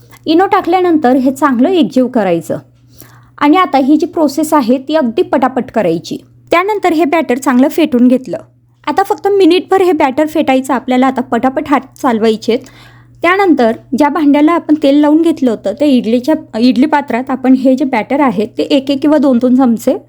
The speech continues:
टाकायचे. आता हे सगळी प्रोसेस करण्याआधीच आपल्याला पाणी गरम करायला ठेवायचं आहे,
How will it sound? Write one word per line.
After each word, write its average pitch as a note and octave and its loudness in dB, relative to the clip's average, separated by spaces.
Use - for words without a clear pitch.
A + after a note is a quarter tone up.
टाकायचे. G3 -4
आता D4+ -2
हे F4+ 2
सगळी E4+ 0
प्रोसेस D#4+ -2
करण्याआधीच C#4+ 2
आपल्याला B3 0
पाणी B3 0
गरम D4+ 2
करायला C4 0
ठेवायचं G#3+ -2
आहे, - -8